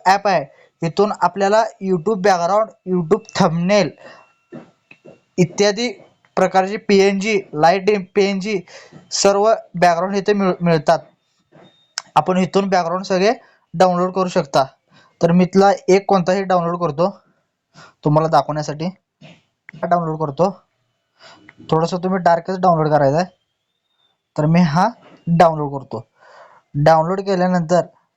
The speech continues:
आपण पिक्सेल लॅब ॲपवरती जायचं आहे. पिक्सेल लॅब ॲपवरती गेल्यानंतर सगळ्यात पहिल्यांदा इथं न्यू टेक्स्टमध्ये दिसतंय. न्यू टेक्स्ट हे आपल्याला डिलीट करायचं आहे. वरती डिलीटचं ऑप्शन आहे, हे डिलीट करायचं आहे. डिलीट केल्यानंतर आपल्याला इथं वरती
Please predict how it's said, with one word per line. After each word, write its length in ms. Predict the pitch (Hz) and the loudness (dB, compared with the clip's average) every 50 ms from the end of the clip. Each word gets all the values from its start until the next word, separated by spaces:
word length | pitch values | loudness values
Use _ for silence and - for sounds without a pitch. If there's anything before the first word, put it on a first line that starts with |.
| _ _ _ _ _ _ - | _ _ _ _ _ _ -2
आपण 320 | 147 147 - - 185 196 | -2 0 2 2 0 0
पिक्सेल 400 | 185 - 180 156 - - 180 175 | -2 -4 -4 -4 -2 -2 0 2
लॅब 140 | 180 202 196 - - - | 2 2 0 0 2 2
ॲपवरती 400 | 175 185 180 190 180 170 185 175 | 2 2 0 -2 -6 -4 -4 -2
जायचं 280 | 175 156 139 127 131 | -2 -2 -2 -4 -4
आहे. 100 | 117 117 - _ _ _ _ _ _ _ _ - | -6 -6 -8 _ _ _ _ _ _ _ _ -6
पिक्सेल 300 | 156 143 - - 170 170 | -2 0 0 2 2 2
लॅब 120 | 180 190 185 - - | 2 2 0 0 2
ॲपवरती 440 | 165 170 175 180 185 185 170 190 190 | 2 2 2 0 -2 -2 -2 -2 -2
गेल्यानंतर 600 | 185 175 160 165 170 170 170 156 143 170 151 - - - _ _ - - - - - - - _ _ _ _ _ _ _ - | 0 0 0 2 2 2 0 2 2 2 2 0 -2 -8 _ _ -18 -16 -16 -16 -16 -18 -20 _ _ _ _ _ _ _ -12
सगळ्यात 400 | - - - 170 160 151 160 165 - - | -8 -4 -2 0 2 2 0 0 0 -2
पहिल्यांदा 360 | 190 185 190 185 190 185 196 | -2 0 0 0 0 0 -2
इथं 280 | 185 175 180 196 214 214 - _ _ _ _ _ _ - | -2 0 2 2 2 2 0 _ _ _ _ _ _ -2
न्यू 180 | 147 160 185 202 | 2 2 2 2
टेक्स्टमध्ये 500 | 190 190 180 - - 185 175 185 180 185 | 2 0 0 0 -2 -4 -4 -2 -2 -2
दिसतंय. 400 | 180 151 - - 160 147 131 120 127 | -2 -2 -2 0 0 2 2 0 0
न्यू 180 | 139 147 165 175 170 | 0 0 0 2 2
टेक्स्ट 240 | 190 175 - - 196 | 2 0 2 0 0
हे 100 | 185 196 | 2 2
आपल्याला 360 | 190 185 - 196 196 202 214 226 240 - | 2 0 -2 -2 -2 0 0 0 -2 -4
डिलीट 340 | 170 160 156 165 175 175 175 160 | -6 -4 0 2 2 2 2 2
करायचं 320 | 165 143 127 123 123 117 | 2 2 2 0 -4 -10
आहे. 80 | 117 - _ _ _ _ _ _ _ _ _ _ _ _ _ _ _ _ _ _ _ - | -12 -14 _ _ _ _ _ _ _ _ _ _ _ _ _ _ _ _ _ _ _ 0
वरती 240 | 151 151 143 139 170 | 0 0 0 0 -2
डिलीटचं 340 | 170 165 156 160 160 165 170 | 0 0 0 0 2 2 2
ऑप्शन 260 | 165 160 - 165 170 | 0 0 0 0 0
आहे, 100 | 180 208 208 - _ _ _ - | 0 0 -2 -6 _ _ _ -6
हे 60 | 160 | -4
डिलीट 260 | 156 156 160 160 156 | 0 2 2 2 2
करायचं 320 | 156 160 147 127 117 113 110 | 2 2 0 0 -2 -4 -10
आहे. 80 | 117 - _ _ - - - - - - - _ _ _ 143 | -12 -14 _ _ -20 -20 -20 -20 -20 -20 -20 _ _ _ -4
डिलीट 340 | 143 139 139 160 180 190 180 | 0 2 4 4 4 2 2
केल्यानंतर 440 | 196 190 190 185 196 185 175 196 | 2 2 2 2 2 2 2 2
आपल्याला 300 | 190 180 175 185 185 190 | 2 2 0 0 -2 0
इथं 180 | 185 196 202 190 | 0 0 0 2
वरती 280 | 185 170 160 - 202 | 2 0 0 -4 -8